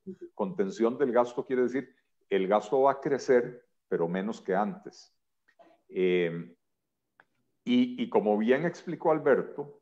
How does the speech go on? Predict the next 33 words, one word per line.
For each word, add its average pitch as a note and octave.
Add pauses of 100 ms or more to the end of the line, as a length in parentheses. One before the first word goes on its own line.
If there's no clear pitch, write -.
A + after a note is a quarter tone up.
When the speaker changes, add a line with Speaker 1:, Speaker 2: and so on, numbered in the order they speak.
(120)
Speaker 2:
el G#2+
deterioro G#2+
de F#2
las E2
finanzas G2+
públicas C#3
en B2+
Costa -
Rica B2+
fue A#2
gradual, B2 (800)
eh, E2+
pero E2+
fue G2+
persistente A#2 (340)
y A2+
se F#2+
dio G#2+ (240)
por F#2+
el F2
crecimiento F#2
del C#2+
gasto E2
público. C#2+ (540)
<clears throat> - (560)
En G#2
el G2
dos G2
mil A#2+
siete, D#3
dos F2
mil A#2+
ocho, -